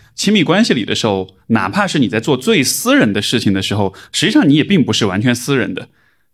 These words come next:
你明白我意思吗？就比如说我们是在做，呃，比如说我们是两个人在涉及到，比如跟性有关的事情，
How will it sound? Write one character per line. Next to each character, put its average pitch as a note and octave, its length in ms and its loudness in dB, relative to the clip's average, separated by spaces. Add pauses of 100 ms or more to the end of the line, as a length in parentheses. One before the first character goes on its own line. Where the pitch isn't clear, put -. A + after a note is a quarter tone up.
(140)
你 A#2+ 80 2
明 G#2 140 2
白 G#2+ 100 0
我 G2+ 80 -2
意 G2 80 -6
思 G#2+ 140 -8
吗？ G#2+ 180 -10
就 D#3 80 0
比 B2+ 140 -2
如 A2 100 0
说 F3+ 240 2
我 A#2 120 -2
们 G2+ 100 -2
是 B2+ 100 -4
在 B2+ 160 0
做， C#3 220 -2
呃， A2 220 -2
比 A2 140 -6
如 G2 60 -2
说 D3+ 140 2
我 A#2 80 0
们 G2 100 -4
是 A#2 240 0
两 G2 160 -4
个 F#2 80 -8
人 G#2+ 80 2
在 G#2+ 360 -2
涉 B2+ 260 0
及 G#2+ 80 -2
到， A#2 140 0
比 - 180 -12
如 F#2+ 80 -4
跟 C#3 140 0
性 D#3+ 260 0
有 F#2+ 140 -2
关 G#2 140 -4
的 G2 60 -6
事 G#2 140 -8
情， G2 180 -10